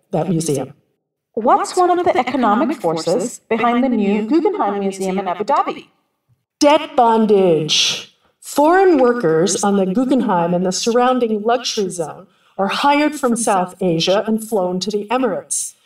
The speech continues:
Speaker 1: When they arrive, their passports are confiscated and their pay turns out to be nothing like what they were promised.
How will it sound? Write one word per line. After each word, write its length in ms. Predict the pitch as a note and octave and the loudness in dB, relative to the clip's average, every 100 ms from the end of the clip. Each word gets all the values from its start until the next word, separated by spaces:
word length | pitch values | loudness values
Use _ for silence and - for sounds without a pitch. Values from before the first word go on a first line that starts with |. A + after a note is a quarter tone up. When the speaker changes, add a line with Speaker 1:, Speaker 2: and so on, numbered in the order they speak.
| _ _ | _ _
Speaker 1:
When 180 | G#3+ B3 | 0 2
they 160 | C4+ C#4 | 4 4
arrive, 580 | C#4 C4+ B3+ C4 D4+ | 4 4 4 4 2
their 140 | D4+ G3+ | 2 0
passports 640 | G3+ G3 F#3 - C4 C4+ D#4+ | 0 -2 -2 0 0 0 -2
are 120 | A#3 | -4
confiscated 840 | - A3+ A3+ - F#3 F#3 F#3 F#3 - _ - | -2 -2 -4 -6 -2 0 0 -4 -8 _ -4
and 160 | G#3 G#3 | 0 2
their 140 | F#3 | 2
pay 340 | F#3 B3 C4 | -2 -2 0
turns 320 | C4 C4 A3 A3 | 0 -2 0 0
out 220 | G3 G3 | -2 -2
to 60 | |
be 120 | G3 G3 | -6 -2
nothing 720 | G3+ G#3 B3+ B3+ - F#3+ F3 | 2 2 0 -2 -6 -6 -6
like 260 | E3+ F3 | -8 -6
what 200 | F#3+ F3+ | -6 -6
they 100 | G3 | -4
were 140 | F#3 F#3+ | -6 -6
promised. 640 | F#3+ E3 C#3+ C3 - - | -6 -8 -6 -8 -10 -10